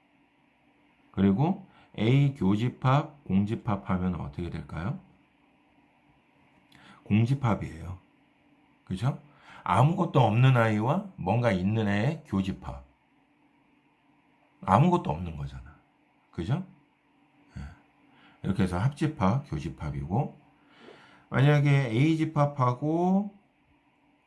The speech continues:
전체 집합하고, 이봐, 내가 아까 이거 구분해서 쓰자고 그랬잖아. 그죠? 음, 헷갈릴 수 있으니까. 이 전체 집합하고 A 집합하고의 합집합.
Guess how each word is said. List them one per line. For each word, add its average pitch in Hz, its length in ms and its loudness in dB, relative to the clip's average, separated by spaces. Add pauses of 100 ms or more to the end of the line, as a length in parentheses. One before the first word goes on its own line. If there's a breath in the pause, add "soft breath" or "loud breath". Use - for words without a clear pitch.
(120)
전체 123 360 2
집합하고, 85 540 -8 (400)
이봐, 127 360 2
내가 117 280 4
아까 107 180 0
이거 87 500 -4
구분해서 151 520 4
쓰자고 85 360 -4
그랬잖아. 73 380 -12
그죠? 135 320 -4 (500)
음, 73 260 -10
헷갈릴 117 400 -2
수 - 120 -16
있으니까. - 360 -12 (380 loud breath)
이 156 120 0
전체 147 420 4
집합하고 170 840 -4 (320 loud breath)
A 147 260 2
집합하고의 143 640 -2
합집합. - 600 -10